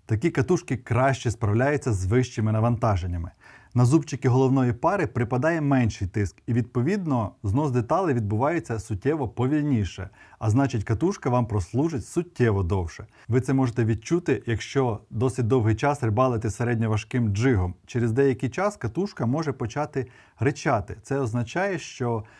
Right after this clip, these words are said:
її скоро потрібно або обслуговувати, або замінити. Саме тому катушка з низькою передаткою для цих умов підходить краще. Ще один момент, про який хочу зауважити. Наприклад,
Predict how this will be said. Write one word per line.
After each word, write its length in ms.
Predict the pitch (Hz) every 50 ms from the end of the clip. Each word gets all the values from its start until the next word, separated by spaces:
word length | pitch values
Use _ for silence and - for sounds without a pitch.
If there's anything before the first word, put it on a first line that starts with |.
| - - - - - - _ _ _ _ _ -
її 220 | 123 135 143 143
скоро 340 | - - - 147 139 135 127
потрібно 380 | - 127 127 131 120 113 - -
або 200 | - 123 123 127
обслуговувати, 760 | 120 104 - - - 127 113 143 180 185 165 135 - - 107 -
або 440 | - 104 95 101 135 160 170 170 165 - -
замінити. 680 | 139 98 104 135 151 147 131 113 104 95 - - 98 - -
Саме 400 | 113 - - 135 131 127 117 107 - - -
тому 520 | - 110 107 113 147 180 170 123 98 104 104 _ _ _ _ _ _
катушка 480 | - - 107 - 135 123 113 - - 104
з 60 | 92
низькою 400 | 123 120 104 - - 120 110 104
передаткою 640 | - 113 107 104 101 98 127 170 165 - - 120 98
для 120 | 90 101
цих 240 | 90 - 147 131 -
умов 200 | 110 117 110 92
підходить 400 | - 107 - - 139 147 135 -
краще. 520 | - - 110 98 90 82 78 - - - - -
Ще 320 | - - - - - 165 180
один 260 | 175 147 139 131 127
момент, 360 | 123 120 135 143 151 147 143
про 140 | - 110 113
який 200 | 110 - 131 117
хочу 300 | 107 - 120 110 110 110
зауважити. 720 | 95 113 117 113 110 104 98 92 85 80 80 - - - - _ _ _ _
Наприклад, 580 | - 107 117 107 - - 160 202 208 - 170